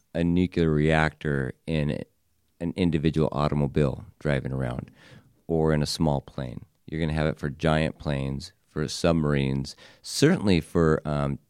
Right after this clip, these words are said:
transatlantic, uh, shipping. We should, that, those should all be nuclear. I don't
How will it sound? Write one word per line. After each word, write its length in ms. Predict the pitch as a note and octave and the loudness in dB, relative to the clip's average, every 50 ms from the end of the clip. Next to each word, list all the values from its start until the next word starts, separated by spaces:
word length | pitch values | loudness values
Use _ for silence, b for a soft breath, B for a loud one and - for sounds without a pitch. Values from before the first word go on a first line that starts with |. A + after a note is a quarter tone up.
| _ - | _ -4
transatlantic, 920 | - G#2 F#2 F#2 F2 - D2+ - D2 D#2 D#2 D#2+ E2 E2 E2 - - _ _ | -2 0 2 2 0 -2 -4 -4 -2 -2 0 0 2 2 0 0 -4 _ _
uh, 180 | E2 D2+ C2+ B1 | -6 -6 -6 -6
shipping. 640 | - - - E2+ E2+ - - F2+ F#2 G#2 B2 B2+ - _ _ _ _ - | -8 -2 0 0 0 2 -2 0 0 0 0 -2 -4 _ _ _ _ -6
We 120 | - F2 | -6 -4
should, 220 | - - F2+ - - - | 0 -2 -2 -2 -4 -4
that, 240 | D#2 F#2 F2 - - | -2 -2 -2 0 -2
those 260 | F#2 E2+ E2+ F2+ A2 | 2 2 4 4 2
should 160 | - - D#2+ D2 | 0 0 -2 0
all 160 | C2+ C#2 C2+ | 0 0 0
be 140 | - C#2 B1+ | -2 -2 -2
nuclear. 420 | B1 C2 B1+ B1 - - B1+ G#1 | -2 -2 -4 -4 -6 -6 -6 -2
I 100 | A1+ E2+ | 0 2
don't 160 | F#2 F#2 - | 2 0 0